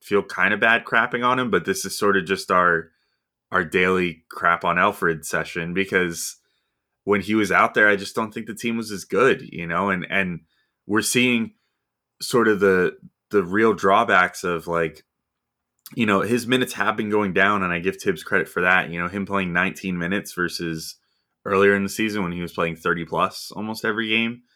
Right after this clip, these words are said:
and, you know, quickly was getting buried on the bench and whatever. Uh, that's an improvement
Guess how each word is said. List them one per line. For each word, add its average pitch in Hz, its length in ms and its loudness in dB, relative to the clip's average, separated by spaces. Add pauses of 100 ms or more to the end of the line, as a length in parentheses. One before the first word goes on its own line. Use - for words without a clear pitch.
(280)
and, 82 340 -4
you 90 100 -8
know, 78 140 -6
quickly 104 400 -4
was 101 160 -4
getting 101 460 -2
buried 98 260 4
on 101 140 0
the 98 60 -4
bench 101 340 -4
and 104 100 -6
whatever. 104 460 2 (500)
Uh, 104 180 2
that's 120 420 0 (200)
an 127 120 2
improvement 104 720 0